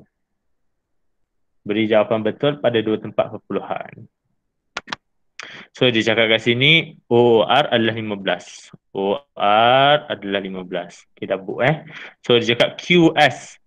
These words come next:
Q S adalah lapan C M. So, kalau sini lapan C M, sini pun lapan lah.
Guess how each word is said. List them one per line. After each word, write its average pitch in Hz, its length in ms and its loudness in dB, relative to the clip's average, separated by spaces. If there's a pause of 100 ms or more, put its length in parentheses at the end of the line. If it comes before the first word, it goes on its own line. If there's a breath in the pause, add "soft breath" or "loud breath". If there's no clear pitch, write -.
(120)
Q - 80 -20 (480)
S 147 400 0
adalah 110 560 -4
lapan 101 320 -4
C - 160 -14
M. 90 160 -12
So, - 160 -12
kalau 110 160 -2
sini 113 160 -10
lapan 110 320 -2
C - 160 -12
M, 127 160 -4
sini 110 240 -12
pun 117 80 -2
lapan 110 400 -2
lah. 139 160 -2